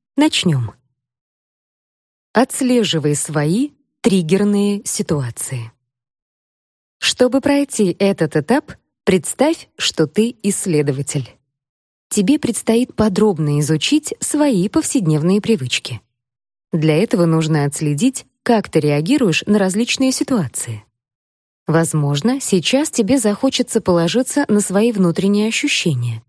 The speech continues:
и сразу составить список триггерных ситуаций. Однако я неоднократно замечала,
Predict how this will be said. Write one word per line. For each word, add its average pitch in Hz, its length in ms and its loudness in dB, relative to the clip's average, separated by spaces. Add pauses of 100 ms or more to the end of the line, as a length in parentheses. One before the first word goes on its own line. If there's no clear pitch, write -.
(140)
и 170 180 4
сразу 175 440 0
составить 160 520 -2
список - 480 -2
триггерных 160 520 0
ситуаций. 175 640 -4 (800)
Однако 190 460 2
я 190 180 2
неоднократно 202 760 2
замечала, 151 680 0